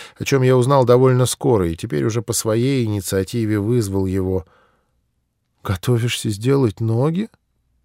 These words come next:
"А что ты предлагаешь? С вами бороться бесполезно, себе дороже.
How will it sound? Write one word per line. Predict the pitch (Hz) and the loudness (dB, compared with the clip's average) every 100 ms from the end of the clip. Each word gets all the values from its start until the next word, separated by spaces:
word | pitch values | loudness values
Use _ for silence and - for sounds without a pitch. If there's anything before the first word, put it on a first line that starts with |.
| _ _ _ _ _ _ _ _ | _ _ _ _ _ _ _ _
"А | - - | -6 -2
что | - - | 0 0
ты | 123 104 | -2 -2
предлагаешь? | 113 107 104 110 107 110 - - _ - - - - - | -4 -2 -2 0 -2 -4 -12 -14 _ -20 -20 -20 -20 -6
С | - | 0
вами | 135 127 113 | 2 2 2
бороться | 123 135 123 127 | 2 0 0 -2
бесполезно, | 123 - - 139 151 117 98 | -2 0 4 6 6 4 2
себе | - 151 151 | 2 4 4
дороже. | 139 147 165 117 95 | 6 8 8 6 0